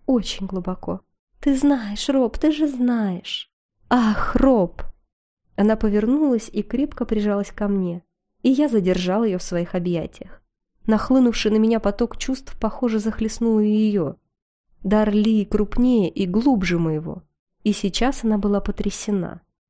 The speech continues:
Когда она прильнула ко мне, я прочитал ее чувства. Я ощутил любовь, сильную любовь, и изумление, и счастье. А еще страх, пронизывающий ее страх и тревогу.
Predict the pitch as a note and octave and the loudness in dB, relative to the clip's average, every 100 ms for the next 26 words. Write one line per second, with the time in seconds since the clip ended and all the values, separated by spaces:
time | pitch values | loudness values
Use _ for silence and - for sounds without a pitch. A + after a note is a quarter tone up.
0 | _ A3 G3+ G#3+ G#3+ G3+ G#3+ G3 G#3+ C4 | _ -2 2 2 2 2 2 4 4 2
1 | A#3+ G#3 G3 F#3+ F3+ - A#3 - A3+ - | 2 0 0 0 -2 -4 -4 -2 -4 -6
2 | - A3+ A3 A3+ A3 - E3 - - F3+ | -2 0 0 0 -2 -4 -6 -8 -14 -14
3 | - _ _ _ G3+ A3+ A3+ G#3 A3+ G#3 | -16 _ _ _ 0 2 0 -2 0 2
4 | G3+ F#3+ A#3 F#3 D#3+ - - G#3 A3+ G3 | 2 2 2 0 -2 -12 -6 0 2 2
5 | F3 E3+ E3 D3 - _ _ _ - A3 | 0 -2 -4 -8 -10 _ _ _ -2 2
6 | G#3+ G#3+ A3+ G3 D#3+ D#3 - F#3+ _ _ | 2 2 2 2 0 -4 -10 -16 _ _
7 | _ G#3 G3 - F#3+ F#3+ F#3 - - F#3+ | _ -2 -2 -2 -2 -4 -6 -12 -16 -16
8 | _ _ _ _ _ _ _ - G3 A#3 | _ _ _ _ _ _ _ 0 2 2
9 | - D4 - - G3+ D3+ - - _ _ | 2 0 -2 -2 0 -2 -6 -14 _ _
10 | _ _ G3+ A3 B3+ D4 C4+ B3 B3 A#3 | _ _ -2 0 2 2 0 0 -2 -4
11 | - - A3+ A3 G#3 G#3 G3+ - - A3 | -6 -4 -2 0 0 0 -4 -4 0 0
12 | B3+ - A3+ A3 A3+ G#3+ G#3+ F3 E3+ F3+ | 0 -4 -6 -2 -2 0 0 -2 -6 -12